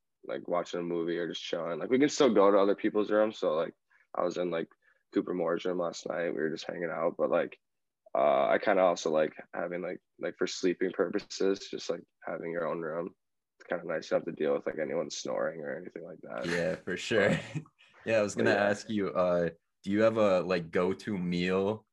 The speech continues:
Speaker 2: that you have before, like, every game, or is it just kinda random?
Speaker 1: Um, so we have, we're lucky enough to have free game meals at our rink, um, at home, and on the road they do, like, almost the exact same me-, meal.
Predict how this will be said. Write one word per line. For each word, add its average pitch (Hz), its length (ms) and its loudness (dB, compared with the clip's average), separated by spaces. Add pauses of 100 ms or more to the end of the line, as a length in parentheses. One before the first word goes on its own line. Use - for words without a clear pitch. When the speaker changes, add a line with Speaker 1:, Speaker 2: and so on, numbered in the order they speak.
(200)
Speaker 2:
that 92 180 0
you 98 140 0
have 92 340 2
before, 95 540 -2
like, 92 420 -2 (160)
every 90 280 0
game, 90 520 -2
or 85 100 -2
is 80 120 -4
it 90 80 -4
just 87 180 -8
kinda 85 240 -2
random? 82 640 -6 (840)
Speaker 1:
Um, 110 580 6
so 107 400 6
we 104 120 4
have, 131 180 4 (400)
we're 117 160 4
lucky 101 380 4
enough 101 240 0
to 107 100 0
have 92 180 0
free 95 300 -2
game 92 260 0
meals 90 300 0
at 90 220 4
our 90 120 6
rink, 90 380 -2 (260)
um, 87 380 2
at 90 120 2
home, 92 400 2 (400)
and 92 320 4
on 95 160 6
the 95 80 6
road 90 380 4
they 90 140 2
do, 90 220 4
like, 90 300 4
almost 90 380 0
the 90 80 0
exact 85 520 -2
same 87 300 0
me-, 87 160 -12 (380)
meal. 90 300 -6